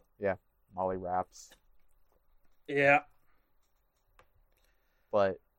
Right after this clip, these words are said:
Speaker 1: Best of Intentions, I really like a lot.
Speaker 2: Yeah, it, it, yeah.
Speaker 1: 'Cause, one, finally got to see more of Grandma Nin.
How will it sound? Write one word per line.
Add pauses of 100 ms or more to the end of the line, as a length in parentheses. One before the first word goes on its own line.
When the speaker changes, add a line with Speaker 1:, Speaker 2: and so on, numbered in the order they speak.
(340)
Speaker 1:
Best
of
Intentions,
I
really
like
a
lot. (1200)
Speaker 2:
Yeah, (140)
it, (200)
it, (1400)
yeah. (1800)
Speaker 1:
'Cause, (240)
one, (180)
finally
got
to
see (1040)
more
of
Grandma
Nin.